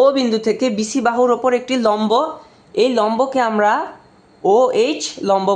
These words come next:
বলতে পারি, এই লম্বটিকে আমরা ওএইচ লম্ব বলতে পারি। এবার আমাদের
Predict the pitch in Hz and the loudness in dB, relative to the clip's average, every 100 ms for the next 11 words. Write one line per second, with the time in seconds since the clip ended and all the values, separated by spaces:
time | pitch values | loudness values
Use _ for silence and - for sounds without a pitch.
0 | 185 180 185 170 160 180 190 196 214 233 | 0 0 0 0 0 0 0 0 -4 -2
1 | 226 214 214 294 359 - _ _ - - | -2 0 0 0 -4 -12 _ _ -20 -14
2 | - 196 254 - 233 302 - - - 151 | -2 2 2 2 0 -2 -6 -10 -10 -4
3 | 175 185 190 254 440 - 180 220 240 226 | -2 -2 0 0 -2 -10 -4 -2 -2 -2
4 | 185 156 135 110 - - _ _ _ _ | -2 -4 -6 -8 -16 -20 _ _ _ _
5 | _ _ _ _ - 202 240 226 240 294 | _ _ _ _ -2 0 2 0 -2 -8
6 | - - 160 180 180 190 | -12 -10 -6 -4 -2 -4